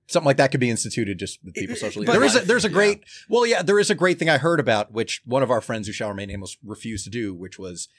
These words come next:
Speaker 1: everybody puts their cell phone in the middle of the, like when everyone's out to dinner, put your
Speaker 3: Mm-hmm.
Speaker 1: cell phone face down in a stack in the middle of the table. And the first person who reaches for it pays the bill.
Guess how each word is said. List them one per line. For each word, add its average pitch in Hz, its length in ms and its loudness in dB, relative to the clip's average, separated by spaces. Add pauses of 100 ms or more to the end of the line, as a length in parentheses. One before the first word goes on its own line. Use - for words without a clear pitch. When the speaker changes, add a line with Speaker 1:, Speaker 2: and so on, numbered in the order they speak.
(260)
Speaker 1:
everybody 139 340 0
puts 139 220 -4
their 131 100 -4
cell 123 200 0
phone 110 280 -2
in 101 60 -6
the 101 60 -6
middle 107 180 -4
of 92 60 -6
the, 110 120 -4
like 123 180 -2
when 117 100 -8
everyone's 101 220 -8
out 95 100 -6
to 107 80 -12
dinner, 98 260 -8 (220)
put 117 100 -12
your - 40 -8
Speaker 3:
Mm-hmm. - 40 -8
Speaker 1:
cell 135 100 0
phone 120 140 -6
face 185 240 -4
down 143 280 -4
in 143 120 -2
a 147 60 -2
stack 127 440 -4
in 120 100 -6
the 127 60 -2
middle 117 200 -2
of 101 60 -6
the 101 60 -6
table. 107 440 -6 (120)
And 110 100 -10
the 101 40 -12
first 135 240 -4
person 127 280 -6
who 120 80 -4
reaches 131 340 -4
for 90 220 -8
it 107 100 -12
pays 101 180 -6
the 92 60 -12
bill. 170 260 -4